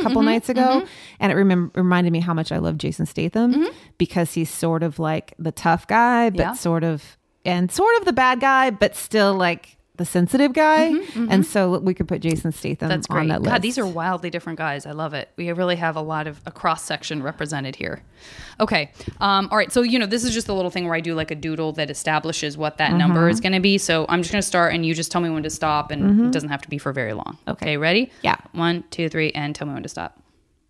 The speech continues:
Speaker 1: Stop.
Speaker 2: Okay. I'm gonna pause this.
Speaker 1: Okay.
Speaker 2: Do some calculations.
Speaker 1: Okay.
Speaker 2: I'm gonna come back with your,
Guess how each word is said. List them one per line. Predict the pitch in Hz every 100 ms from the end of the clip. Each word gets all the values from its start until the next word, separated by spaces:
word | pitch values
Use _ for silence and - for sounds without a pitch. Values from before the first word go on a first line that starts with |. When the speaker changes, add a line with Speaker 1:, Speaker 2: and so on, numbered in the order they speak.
| _ _ _
Speaker 1:
Stop. | - - - _ _ -
Speaker 2:
Okay. | -
I'm | 277 _ - _ - - - - -
gonna | 196 196
pause | 185 175 -
this. | 330 - - _ -
Speaker 1:
Okay. | - 214
Speaker 2:
Do | 277
some | 175 190
calculations. | 196 202 254 226 269 370 415
Speaker 1:
Okay. | 320 359 339
Speaker 2:
I'm | 330 -
gonna | 202
come | - 185
back | 180 196 -
with | 190
your, | 175 165 160